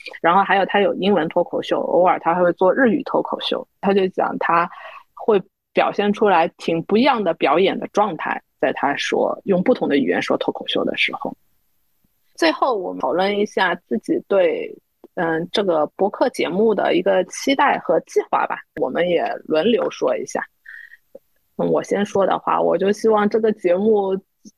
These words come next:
first of all，就是能做得久一点吧，能真的成为我们的一个习惯，融入到我们的生活。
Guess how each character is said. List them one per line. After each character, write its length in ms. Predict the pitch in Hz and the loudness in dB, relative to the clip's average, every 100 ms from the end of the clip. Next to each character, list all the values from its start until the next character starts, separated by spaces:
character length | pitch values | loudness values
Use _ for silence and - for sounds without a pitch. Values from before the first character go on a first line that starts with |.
| - - | -12 0
first 240 | 262 277 - | 0 0 -4
of 140 | 214 - | -4 0
all， 340 | 208 220 233 - | 0 2 -2 -2
就 140 | 214 | -4
是 200 | 220 220 | -2 -2
能 200 | 196 196 226 | 0 -2 0
做 160 | 254 | 0
得 100 | 240 | 0
久 260 | 247 - - | -2 -4 -2
一 120 | 254 | -2
点 200 | 339 - - | -2 -2 -4
吧， 200 | - - - - _ - | -4 -4 -8 -20 _ -4
能 200 | 180 196 | 0 0
真 220 | 214 220 | 0 2
的 140 | 220 208 | 2 0
成 280 | - 180 196 | -2 0 2
为 340 | 175 170 180 | 4 4 4
我 240 | 185 165 | 4 2
们 260 | 139 143 156 | 0 -2 -2
的 260 | 175 165 156 | 0 2 0
一 160 | 156 | -2
个 500 | - 160 147 - - _ - | -4 -2 -2 -2 -6 _ -16
习 280 | - - 165 | -12 -2 -2
惯， 300 | 185 233 165 | 2 0 0
融 240 | - 160 | 0 2
入 140 | 196 208 | 4 4
到 180 | 190 175 | 4 2
我 180 | 156 | 0
们 100 | 156 | -2
的 100 | 185 | -2
生 280 | 208 247 240 | 0 0 0
活。 480 | 247 - - 160 | 0 -2 -2 -2